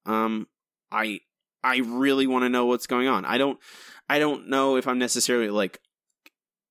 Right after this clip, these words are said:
really, like, hooked into John as a character. Like, I don't necessarily, like, oh, I care about what's happening to him.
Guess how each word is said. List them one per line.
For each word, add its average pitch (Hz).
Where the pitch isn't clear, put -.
really, 123
like, 107
hooked -
into 120
John 110
as 107
a -
character. 185
Like, 110
I 123
don't 123
necessarily, 117
like, 101
oh, 143
I 123
care 117
about 107
what's 107
happening 107
to -
him. 90